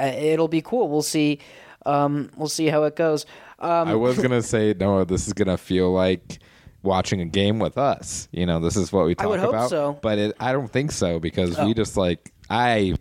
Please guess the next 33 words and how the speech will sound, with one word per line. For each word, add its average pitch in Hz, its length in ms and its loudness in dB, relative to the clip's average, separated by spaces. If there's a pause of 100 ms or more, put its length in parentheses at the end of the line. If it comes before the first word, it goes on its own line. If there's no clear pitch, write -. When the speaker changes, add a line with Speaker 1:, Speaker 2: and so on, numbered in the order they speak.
(120)
Speaker 2:
just 92 180 0
stayed 87 300 0
silent 85 400 0
for 82 80 -4
the 80 80 0
last 76 260 0
fifteen 80 380 -2
minutes 69 280 -6
just - 200 -4
watching 80 260 0
basketball 67 640 -2
Speaker 1:
Yeah, - 60 0
I - 20 0
Speaker 2:
and 185 80 -2
Speaker 1:
mean, 180 380 0
I 180 80 0
Speaker 2:
making, 101 240 0
like, 92 220 0
"Oh, 98 260 0
cool" 87 460 -2
noises. 82 280 0
Speaker 1:
I 185 100 0
don't 214 140 0
know 202 140 0
if 190 80 -4
Speaker 2:
And - 100 -2
Speaker 1:
you 95 60 2
Speaker 2:
now 180 180 2
we're 185 220 0
in 82 80 -6
presentation 85 640 -2
Speaker 1:
<laughs> - 20 -12
Speaker 2:
mode, 69 240 -6